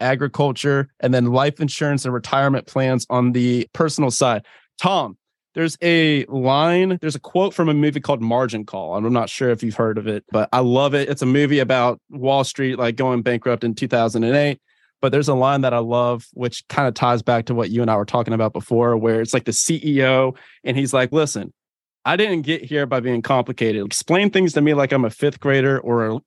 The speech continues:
golden retriever." Okay. <laughs> And so that's my favorite line to use now. Tell me, Tom, explain to me as if I'm a fifth grader or a golden retriever.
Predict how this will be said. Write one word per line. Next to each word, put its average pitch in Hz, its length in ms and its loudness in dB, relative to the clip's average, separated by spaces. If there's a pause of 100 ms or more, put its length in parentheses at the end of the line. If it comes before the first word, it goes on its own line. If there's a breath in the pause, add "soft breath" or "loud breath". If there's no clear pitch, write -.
golden 127 320 2
retriever." 101 540 -8 (380)
Okay. 113 300 2 (120)
<laughs> - 140 -20
And 135 180 2
so 175 120 2
that's 151 200 0
my 151 120 0
favorite 135 340 -2
line 117 180 -4
to 104 60 -6
use 107 300 -4
now. 101 260 -4 (640 soft breath)
Tell 269 220 2
me, 185 340 -2 (140)
Tom, 214 240 2
explain 208 360 0
to 190 60 4
me 175 140 4
as 147 200 0
if 156 160 -2
I'm 180 140 4
a 139 60 2
fifth 165 280 -2
grader 135 320 0
or 120 40 2
a 120 60 0
golden 117 260 -2
retriever. 110 480 -8